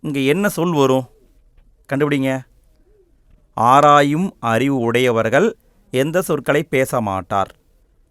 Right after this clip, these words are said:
விடைய பார்க்கலாங்களா? சி தான் கரெக்ட். பயன் தராத சொற்களை பேச மாட்டார். எழுபத்தி ஏழாவது கேள்வி, பொருத்தமான பொருளை தெரிவு செய்தல்.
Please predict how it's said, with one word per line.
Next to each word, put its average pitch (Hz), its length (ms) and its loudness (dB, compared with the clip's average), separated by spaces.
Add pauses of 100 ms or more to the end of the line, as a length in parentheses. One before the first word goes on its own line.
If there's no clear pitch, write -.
(120)
விடைய 143 240 4
பார்க்கலாங்களா? 135 580 4 (580)
சி - 200 -6
தான் 170 160 2
கரெக்ட். 107 580 -4
பயன் 156 320 -2
தராத 156 420 4
சொற்களை 143 440 -4
பேச 117 320 -4
மாட்டார். 90 480 -10 (640)
எழுபத்தி 185 340 2
ஏழாவது 156 400 4
கேள்வி, 123 540 -2 (480)
பொருத்தமான 196 720 4
பொருளை 202 600 4 (200)
தெரிவு 185 240 2
செய்தல். 110 600 0